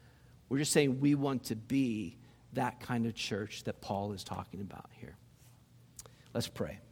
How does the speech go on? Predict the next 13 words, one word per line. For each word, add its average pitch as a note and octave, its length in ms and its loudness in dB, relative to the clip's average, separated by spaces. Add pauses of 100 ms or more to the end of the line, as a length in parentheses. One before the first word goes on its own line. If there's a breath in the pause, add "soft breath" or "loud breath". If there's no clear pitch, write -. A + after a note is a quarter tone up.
(640 loud breath)
That E3+ 140 8
is F#3 160 10
our E3 120 8
desire, D3+ 460 6
Lord. D#3+ 380 6 (180)
We're C3 140 2
not, C3+ 360 0
we're C#3+ 200 2
not C#3+ 180 2
wanting C#3 340 2
to B2+ 220 4 (580 loud breath)
create D3+ 380 12
something, C3+ 640 4